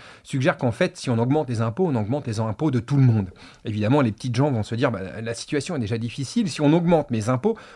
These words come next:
comment est-ce que je m'en sors ? » L'option qui n'est jamais envisagée, c'est un retour à un impôt qui soit davantage progressif, c'est-à-dire un impôt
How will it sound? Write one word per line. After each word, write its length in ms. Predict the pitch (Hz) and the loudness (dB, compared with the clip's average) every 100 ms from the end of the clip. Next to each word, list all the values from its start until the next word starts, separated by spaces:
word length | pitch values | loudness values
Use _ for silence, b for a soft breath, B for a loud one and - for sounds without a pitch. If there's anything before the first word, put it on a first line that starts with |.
| B | B
comment 240 | 156 190 | 6 6
est-ce 120 | 170 | 4
que 100 | - | 2
je 80 | 143 | 0
m'en 160 | 147 147 | 2 0
sors ? » 400 | - 131 120 90 B B B B B | 0 -2 -2 -6 B B B B B
L'option 440 | 175 214 - 226 208 | 4 4 4 2 2
qui 140 | 131 | 2
n'est 100 | 123 | 2
jamais 220 | 135 147 | 4 4
envisagée, 640 | 143 117 113 143 247 262 - | 2 0 0 0 0 -2 -4
c'est 380 | - - 190 180 | -10 0 2 2
un 140 | 135 | 2
retour 480 | 131 156 156 220 233 | 2 2 2 2 2
à 80 | 123 | 2
un 160 | 120 123 | 2 2
impôt 300 | 131 - 220 | 2 -2 -4
qui 120 | 131 | -4
soit 280 | - 165 139 | 0 0 2
davantage 640 | 131 127 139 190 196 143 | 0 2 2 2 0 0
progressif, 640 | 165 165 185 175 202 170 | 0 2 2 0 -4 -8
c'est-à-dire 480 | - 107 113 147 131 | -10 -6 -4 -2 2
un 80 | 127 | 2
impôt 380 | 123 123 208 | 2 4 2